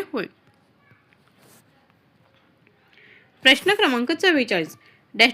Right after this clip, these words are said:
डॅशचा उपयोग केंद्रीय विखंडन व ऊर्जा निर्मितीसाठी होतो. योग्य पर्याय आहे तीन. तर युरेनियम दोनशे पस्तीसचा उपयोग केंद्रीय विखंडन व ऊर्जा निर्मितीसाठी होतो.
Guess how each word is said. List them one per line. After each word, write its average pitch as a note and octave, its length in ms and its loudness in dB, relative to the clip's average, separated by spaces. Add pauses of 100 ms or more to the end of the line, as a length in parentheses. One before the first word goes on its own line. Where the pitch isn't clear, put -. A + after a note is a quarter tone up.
डॅशचा E4+ 300 2
उपयोग D4+ 360 2 (140)
केंद्रीय D4 360 2
विखंडन C4 680 -2
व D4 120 0
ऊर्जा C#4 360 -2
निर्मितीसाठी G#3 760 -2
होतो. F#4 400 -4 (3250)
योग्य G3+ 320 -2
पर्याय A3 400 -2
आहे A3 240 -4 (560)
तीन. G#3+ 140 -6 (200)
तर D#4 100 -2
युरेनियम D4 680 0 (120)
दोनशे A#3 360 -2
पस्तीसचा B3+ 540 -6
उपयोग D4+ 400 -2 (160)
केंद्रीय C4 360 0
विखंडन A3+ 520 -2 (100)
व C#4 120 -2
ऊर्जा C4+ 380 -2
निर्मितीसाठी G3+ 720 -2
होतो. F#4 340 -4